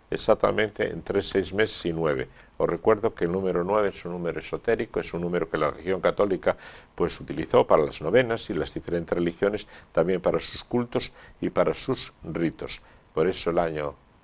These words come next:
que nos aproxima, dos mil diecinueve, es un año muy bueno y un año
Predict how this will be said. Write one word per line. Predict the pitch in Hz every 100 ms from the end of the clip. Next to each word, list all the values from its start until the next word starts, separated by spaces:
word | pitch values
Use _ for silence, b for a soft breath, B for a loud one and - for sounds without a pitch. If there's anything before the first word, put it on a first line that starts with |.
| _ _ _ _
que | -
nos | - -
aproxima, | 67 65 - 98 65 - -
dos | 64 -
mil | 131 71 - - -
diecinueve, | - - 98 85 78 78 - b b -
es | 87 - - -
un | 151
año | 160 135 131 - -
muy | - 147
bueno | 117 120 127 b b _
y | -
un | 78
año | 104 110 104